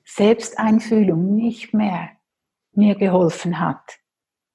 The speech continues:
Ich kam nicht an den Grund dessen. Und wo ich gemerkt habe, ich brauche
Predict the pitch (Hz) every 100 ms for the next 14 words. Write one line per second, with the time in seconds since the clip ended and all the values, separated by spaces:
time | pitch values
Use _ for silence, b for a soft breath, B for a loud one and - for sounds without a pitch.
0 | _ 180 - - 208 208 202 208 233 233
1 | - - - 202 208 208 208 208 208 208
2 | 214 214 214 214 - 208 190 - - -
3 | - - B B B B - 185 185 -
4 | 180 185 185 196 196 185 - - 185 165
5 | 196 208